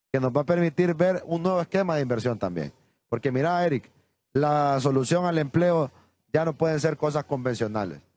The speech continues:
La gente y el país necesita masiva generación de empleo con buenos salarios, con buenas prebendas, con muchas oportunidades para crecer. Y aquí se está haciendo un,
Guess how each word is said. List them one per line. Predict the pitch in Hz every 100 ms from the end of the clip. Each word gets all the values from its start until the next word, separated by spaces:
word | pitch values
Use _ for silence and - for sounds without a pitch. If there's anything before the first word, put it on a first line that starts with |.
| _ _ _
La | 123 131
gente | 135 180 175 175 165 113
y | 127
el | 175
país | 165 139 165 160
necesita | 147 131 113 160 165 131 - _ _ -
masiva | 135 123 - 208 185
generación | 151 135 143 156
de |
empleo | 139 117 170 175
con | - 127 123
buenos | 170 156
salarios, | 135 123 151 180 175 147 _ _ _
con | - 117
buenas | 135 170 156
prebendas, | - 131 156 185 175 156 - _ _ _ -
con | 127 123
muchas | 180 185 165 143 139
oportunidades | 135 131 120 123 120 139 156
para | 147 131
crecer. | 120 113 175 180 - _ _ -
Y |
aquí | 117 147
se | 160
está | 165
haciendo | 151 170 175
un, | 170 170 -